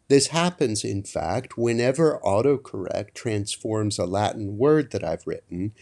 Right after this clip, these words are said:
into its nearest English equivalent. When I write an email using Microsoft Tools,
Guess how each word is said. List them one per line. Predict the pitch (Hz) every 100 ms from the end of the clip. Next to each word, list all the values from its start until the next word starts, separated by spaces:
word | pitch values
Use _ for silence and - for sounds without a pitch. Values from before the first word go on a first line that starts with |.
| - _
into | - 117 107 113 95
its | 92 - 107
nearest | 104 110 101 90 - -
English | 95 92 87 80 -
equivalent. | 101 - 170 165 113 - - _ - - _ _ _ _ _ _ -
When | 135 135
I | 120
write | 113 113 110
an | 101 98
email | 135 156 127 107 98
using | 95 107 107 104
Microsoft | 92 107 123 - 98 - 90 78 85 -
Tools, | - 208 180 98 - - 123 -